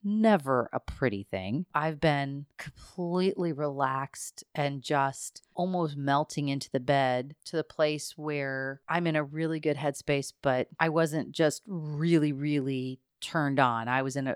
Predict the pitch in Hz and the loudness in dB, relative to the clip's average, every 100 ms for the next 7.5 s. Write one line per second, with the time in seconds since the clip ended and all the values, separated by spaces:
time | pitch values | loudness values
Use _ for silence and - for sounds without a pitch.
0 | - 139 131 127 117 - - _ - - | -6 -12 -8 -6 -6 -8 -12 _ -16 -8
1 | 147 170 185 185 156 165 143 143 - 143 | -4 -4 -2 -2 -2 -2 0 -2 -2 -2
2 | 127 - 143 135 - _ - 180 - 165 | -2 0 -2 -2 -8 _ 0 0 2 4
3 | 135 131 - 180 175 156 147 147 139 - | 4 4 -4 -2 2 4 4 0 -4 -6
4 | - 175 160 - 156 - 151 147 160 143 | -2 -2 0 0 0 0 -2 -2 0 0
5 | 139 - 147 139 139 - - 170 151 147 | 0 0 -4 -4 -8 -12 -2 2 4 2
6 | 139 - - 160 160 156 156 147 139 - | 0 -6 2 4 4 2 4 4 2 2
7 | 139 127 127 - - | 4 4 2 -8 -12